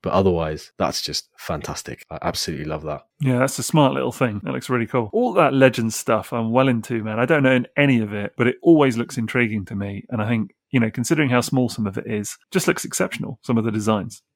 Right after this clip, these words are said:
Speaker 1: Yeah, no, I used to have the, uh, I think it was Iron Factory Mirage, and that was just brilliant. And their smokescreen was fantastic too, before they started to become more and more G one in their looks. But yeah, the, the Mirage was amazing. It's,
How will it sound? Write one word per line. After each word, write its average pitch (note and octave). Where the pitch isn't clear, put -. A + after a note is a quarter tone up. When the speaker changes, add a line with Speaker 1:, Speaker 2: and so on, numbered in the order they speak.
Speaker 1:
Yeah, A2+
no, G2+
I G2
used G2+
to G#2
have F#2+
the, F2+
uh, F2
I F2
think F#2+
it F#2
was E2+
Iron F2+
Factory E2+
Mirage, F2+
and E2+
that E2
was F#2
just -
brilliant. D#2+
And F#2
their F2+
smokescreen E2
was F#2
fantastic E2+
too, E2
before F#2
they F2
started -
to E2+
become E2
more E2+
and E2
more E2+
G E2
one D#2+
in E2+
their D#2+
looks. -
But F2
yeah, F2
the, E2+
the E2+
Mirage E2+
was D#2+
amazing. D#2+
It's, -